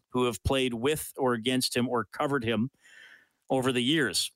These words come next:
One person says he can be serviceable in the right situation. Played too many minutes here in Ottawa and got caved.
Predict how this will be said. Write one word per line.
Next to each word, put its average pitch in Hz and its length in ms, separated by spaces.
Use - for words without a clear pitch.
One 156 400
person 151 360
says 143 300
he 147 80
can 139 160
be 123 100
serviceable 160 760
in 143 120
the 127 120
right 143 220
situation. 135 760
Played 139 320
too 170 160
many 170 160
minutes 147 340
here 143 220
in 127 80
Ottawa 131 400
and 127 180
got 127 300
caved. 127 520